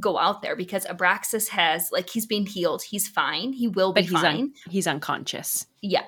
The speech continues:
Speaker 1: he
Speaker 2: Yeah.
Speaker 1: is unconscious. And so she, like, turns to Lysandra and is like, "Turn into a wyvern.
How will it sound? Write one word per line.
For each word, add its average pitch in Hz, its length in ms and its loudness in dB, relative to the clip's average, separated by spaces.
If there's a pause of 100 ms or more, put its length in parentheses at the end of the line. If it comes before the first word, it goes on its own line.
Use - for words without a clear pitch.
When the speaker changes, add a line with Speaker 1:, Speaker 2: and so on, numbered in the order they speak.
Speaker 1:
he 190 420 -6
Speaker 2:
Yeah. - 160 -2
Speaker 1:
is 196 120 -6
unconscious. 170 600 -6 (340)
And 262 160 6
so 233 100 4
she, 285 220 2
like, 403 240 2
turns 233 380 2
to 523 160 8
Lysandra 185 680 2 (220)
and 254 120 8
is 220 140 8
like, 214 240 4 (140)
"Turn 220 220 -2
into 202 220 -2
a 190 60 0
wyvern. 165 520 -4